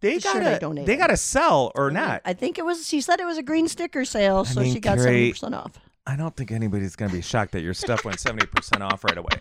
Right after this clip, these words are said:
Speaker 2: No, but I just thought that was very funny.
Speaker 1: Well, we're getting into it. Carrie, you got some
Speaker 2: What?
Speaker 1: game for me because Super
Speaker 2: Oh.
Speaker 1: Bowl is in, like, two days or
Speaker 2: Yeah,
Speaker 1: something? And you
Speaker 2: J K.
Speaker 1: wanna sh-, gay shame me and homophobe and be a homophobe and shit?
Speaker 2: No, that is not it
Speaker 1: Okay.
Speaker 2: at all.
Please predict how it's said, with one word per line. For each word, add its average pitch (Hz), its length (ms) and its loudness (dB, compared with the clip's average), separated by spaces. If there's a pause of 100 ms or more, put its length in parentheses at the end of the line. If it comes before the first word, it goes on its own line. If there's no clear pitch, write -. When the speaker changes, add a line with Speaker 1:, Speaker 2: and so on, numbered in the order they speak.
(680)
Speaker 2:
No, 156 140 -10
but 170 120 -4
I 175 60 -2
just 190 160 -12
thought 175 140 -6
that 147 120 -6
was 147 140 -6
very 135 160 -8
funny. - 260 -12 (1000)
Speaker 1:
Well, 208 160 12
we're 202 120 10
getting 214 260 8
into 220 260 10
it. 135 140 6
Carrie, 180 260 8
you 160 60 6
got 165 200 6
some 185 160 6
Speaker 2:
What? 202 180 8
Speaker 1:
game 165 360 6
for 185 160 4
me 175 140 6
because 160 280 6
Super 160 260 4
Speaker 2:
Oh. 151 60 2
Speaker 1:
Bowl 165 260 10
is 151 160 2
in, 165 160 0
like, 160 180 -2
two 180 140 -2
days 165 280 0
or 277 40 4
Speaker 2:
Yeah, 359 320 6
Speaker 1:
something? - 260 -4
And 160 200 0
you 156 60 6
Speaker 2:
J 147 40 6
K. 147 40 -2
Speaker 1:
wanna 151 420 4 (180)
sh-, - 220 -10 (100)
gay 143 240 4
shame 151 380 -2
me 147 160 -2
and 143 100 0
homophobe 143 640 0
and 131 120 0
be 131 100 0
a 127 60 2
homophobe 135 500 0
and 143 140 -4
shit? 202 260 -2
Speaker 2:
No, 180 200 0
that 226 160 -4
is 240 140 -8
not 226 180 -2
it 220 40 0
Speaker 1:
Okay. 208 140 2
Speaker 2:
at 214 80 0
all. 240 320 4